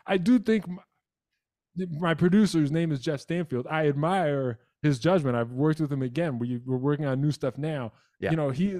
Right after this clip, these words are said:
Speaker 1: I admire his judgment, but I just had this crazy notion that, like, someday I might wanna have the longer, worse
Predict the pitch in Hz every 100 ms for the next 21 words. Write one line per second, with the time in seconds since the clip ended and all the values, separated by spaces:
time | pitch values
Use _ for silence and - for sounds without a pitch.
0 | 165 151 160 147 160 190 156 131 156 156
1 | 143 120 127 127 - 135 143 135 143 135
2 | - - 151 143 139 131 135 - 127 120
3 | 123 123 113 - _ _ - 165 151 143
4 | 139 131 120 113 _ _ 127 131 139 139
5 | 135 127 131 131 117 127 127 113 113 117
6 | 123 127 123 117 113 110 123 127 123 -